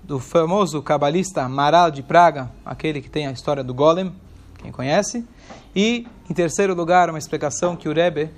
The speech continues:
fez a respeito dessa Guimará. Então, a gente pode ver que é uma Guimará bem, é, que su-, que sugere bastante problemas. Então, a história é a seguinte. Essa passagem tá na Masechet Ta'anit, e a Guimará fala o seguinte.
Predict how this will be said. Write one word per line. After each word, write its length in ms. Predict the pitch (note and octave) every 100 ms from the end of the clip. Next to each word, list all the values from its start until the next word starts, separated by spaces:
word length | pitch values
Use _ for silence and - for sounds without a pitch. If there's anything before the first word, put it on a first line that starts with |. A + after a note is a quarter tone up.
| - -
fez 240 | D#3 D3+
a 40 |
respeito 520 | C#3+ C3+ - D3+ D3+ C#3
dessa 320 | C3+ C#3 C#3+
Guimará. 360 | B2+ B2+ B2
Então, 140 | A#2 C3
a 60 |
gente 240 | B2+ D#3 -
pode 260 | D#3 D3+
ver 140 | C#3+ D#3
que 100 | D#3+
é 40 |
uma 120 | D#3+
Guimará 460 | D3 C#3 C#3 D#3 E3+ - - - -
bem, 520 | - C#3+ F3+ F#3+ F#3 E3+ -
é, 540 | - D3 D3 C#3 C3 B2 - - - -
que 160 | G3 G3
su-, 280 | - -
que 180 | E3 G3+
sugere 460 | F#3+ G3+ E3+ G3 F#3
bastante 460 | E3+ - G3 F#3+
problemas. 680 | E3 F3 D#3+ C3+ A#2+ A#2 - - -
Então, 140 | - B3
a 40 |
história 280 | A#3+ A#3+ A3
é 20 |
a 20 |
seguinte. 520 | G3+ F3+ C#3+ A#2+ - - - - - - - _ _ - _
Essa 420 | - C#3+ F#3 F3 - -
passagem 400 | E3 D#3 G#3+ G3+
tá 160 | G3 F#3
na 60 |
Masechet 360 | E3 - F#3+ D#3+
Ta'anit, 680 | - C#3 B2+ F#3 A#3 - - - - - - - -
e 60 |
a 40 | E3
Guimará 260 | F3+ G#3
fala 200 | A3 G#3+
o 40 | G3
seguinte. 520 | F#3 C#3 A#2+ B2